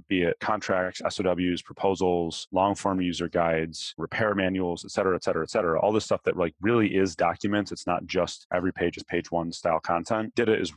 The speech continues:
really good for that stuff. So it kinda scales up really well, but it also scales down really well. So it scales down to answer style content, like micro content, integrates with learning content really well too. So that's not to say that it's the be all end all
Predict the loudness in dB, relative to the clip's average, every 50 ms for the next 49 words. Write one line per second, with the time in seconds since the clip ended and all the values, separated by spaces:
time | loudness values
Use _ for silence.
0 | -2 0 2 2 2 2 2 0 -2 -2 -2 -4 -6 -6 -6 -6 -6 -4 -2 -2
1 | -2 -2 -6 -12 -16 -6 -2 0 0 0 0 0 -2 -2 -2 -4 -6 -12 -8 -2
2 | 0 2 4 4 2 0 -2 -2 -2 -2 -2 -2 -2 0 2 2 4 4 4 4
3 | 2 2 0 0 -2 -2 0 2 2 2 2 0 -2 -2 -4 -8 -6 -2 0 2
4 | 2 2 0 -2 -4 _ 2 2 2 2 0 -2 -4 -4 -6 -4 -4 -4 -4 -4
5 | -4 -6 -4 -2 -4 -4 -4 -6 -8 -4 0 0 2 0 0 -2 -2 0 2 2
6 | 2 0 -2 -4 -8 -8 -6 -4 -4 -2 -2 -4 -6 -6 _ -4 -2 -2 -2 -2
7 | -4 -4 -4 -2 -2 0 0 0 0 0 -2 -2 -2 0 0 -2 0 0 -2 -6
8 | -8 -6 -6 -6 -4 -4 -2 -2 -2 -2 -2 -4 -6 -4 -2 -2 -2 -2 -2 -2
9 | -2 -2 -2 -2 0 0 0 2 0 0 0 0 -2 -2 0 0 0 2 0 -2
10 | -2 -2 -4 -4 -4 -6 -8 -6 -4 -2 -2 -2 0 0 -2 -2 -2 -2 -2 -2
11 | -2 -2 -8 _ -6 -2 0 2 2 2 0 0 -2 -2 0 -2 -4 -2 -4 -4
12 | 0 0 0 2 2 0 0 -2 -8 -16 -14 -6 0 2 4 4 4 4 4 2
13 | 2 0 0 0 0 2 2 2 0 -2 -4 -10